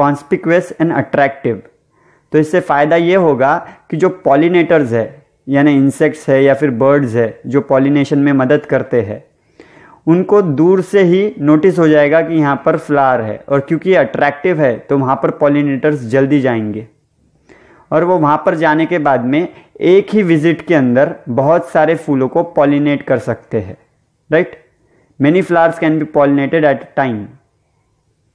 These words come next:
अब क्योंकि इस गुच्छे में सारे के सारे फूल तो एक साथ खुले हुए नहीं होंगे, कुछ खुले हुए हैं, कुछ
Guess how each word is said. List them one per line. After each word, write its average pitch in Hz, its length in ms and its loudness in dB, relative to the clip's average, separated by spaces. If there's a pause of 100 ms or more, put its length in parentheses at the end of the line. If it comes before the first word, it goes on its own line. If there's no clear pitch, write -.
(300)
अब 165 220 -4
क्योंकि 196 280 2
इस 175 120 0
गुच्छे 156 420 -2
में 175 280 0 (360)
सारे 147 280 2
के 196 140 -2
सारे 180 260 0
फूल 175 240 -2
तो 180 100 -2
एक 175 160 0
साथ 170 180 0
खुले 165 340 0
हुए 165 160 0
नहीं 170 180 2
होंगे, 123 380 -2 (540)
कुछ - 460 -2
खुले 160 240 2
हुए 156 280 2
हैं, 127 320 0 (220)
कुछ 165 340 -4